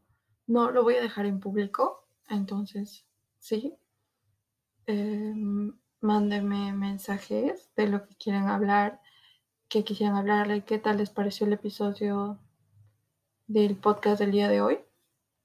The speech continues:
Eh, si quisieran que otra vez hiciéramos un poco así, como que ya me preparo un poco más de lo que se podría hablar, hablando un poco,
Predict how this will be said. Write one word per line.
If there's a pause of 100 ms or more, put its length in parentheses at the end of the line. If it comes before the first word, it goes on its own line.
(260)
Eh,
si
quisieran
que
otra
vez
hiciéramos
un
poco
así,
como
que
ya
me
preparo
un
poco
más (680)
de
lo
que
se
podría
hablar, (240)
hablando
un
poco,